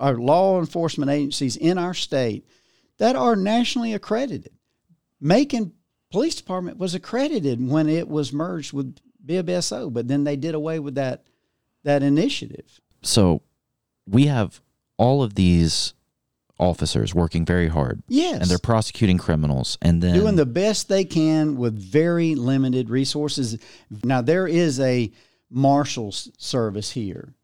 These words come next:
Speaker 2: Mm-hmm.
Speaker 1: and, and they have a team of people, but they're, they're trying to serve middle Georgia. Bibb County should have its own unit, just like Houston County has, and, and when you look around the state,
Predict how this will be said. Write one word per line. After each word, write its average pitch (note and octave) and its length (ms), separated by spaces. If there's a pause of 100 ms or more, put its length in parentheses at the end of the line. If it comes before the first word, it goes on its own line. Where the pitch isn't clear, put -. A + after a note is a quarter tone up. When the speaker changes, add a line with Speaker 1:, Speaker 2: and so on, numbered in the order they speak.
(120)
Speaker 2:
Mm-hmm. E2 260
Speaker 1:
and, A#2+ 220
and A#2 200
they B2 120
have C3+ 180
a D#3+ 60
team D#3 260
of E3+ 140
people, A#2+ 600
but C#3 300
they're, G#3+ 320
they're F#3 260
trying E3 260
to B2 40
serve A#2 340
middle B2 580
Georgia. G#2+ 600 (580)
Bibb G3+ 280
County A3+ 300
should C#3 200
have D3 240
its A2 220
own B2+ 520
unit, A2 340
just C#3+ 180
like G3 180
Houston E3+ 400
County D3+ 320
has, C3 380
and, A#2 160
and A2 160
when A2+ 100
you A2+ 80
look C#3+ 180
around C#3 260
the A#2+ 60
state, B2 420